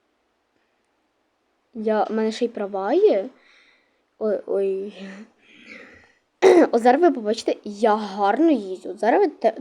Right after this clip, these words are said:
т-, точно побачите, як я гарно їздю. Ой, ну не дуже. Захотілося по траві проїхатись.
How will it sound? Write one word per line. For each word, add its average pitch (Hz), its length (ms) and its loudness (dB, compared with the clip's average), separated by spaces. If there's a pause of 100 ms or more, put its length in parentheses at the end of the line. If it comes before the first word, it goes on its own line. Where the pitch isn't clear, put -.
(100)
т-, - 100 -8
точно 202 520 -4
побачите, 196 480 -2
як 277 240 0
я 202 140 -6
гарно 208 460 -4
їздю. 190 640 -10 (800)
Ой, 208 200 0
ну 226 120 -2
не 277 140 2
дуже. 302 340 2
Захотілося 403 580 2
по 285 120 -6
траві 240 300 -4
проїхатись. 226 640 -8